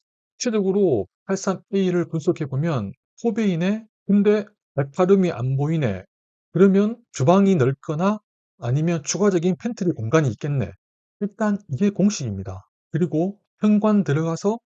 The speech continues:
신발장과 현관 팬트리는 기본입니다. 지금 평면도상 현관 팬트리라는 표현을 썼는데, 현관 돌아 나와서 들어가니까 실제는 복도 팬트리 느낌이죠. 현관 들어가서 신발장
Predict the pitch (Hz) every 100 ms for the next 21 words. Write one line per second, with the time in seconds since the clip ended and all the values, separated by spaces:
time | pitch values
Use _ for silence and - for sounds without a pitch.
0 | - - 233 226 220 196 175 190 - 214
1 | 208 196 247 254 196 175 196 196 - _
2 | - 226 175 104 98 95 98 _ _ -
3 | - - 175 190 147 104 - _ _ -
4 | 262 247 214 196 196 196 196 - 262 262
5 | 247 240 - 269 - 208 196 156 170 160
6 | - 180 170 139 190 196 170 156 143 95
7 | _ _ 202 196 202 180 147 180 175 127
8 | 135 143 214 220 208 127 147 143 139 165
9 | 165 _ _ _ _ _ - 233 233 226
10 | 214 226 208 202 196 - 311 302 240 233
11 | 139 131 104 98 92 98 _ - 240 240
12 | 240 196 190 190 196 208 - 202 196 202
13 | - 202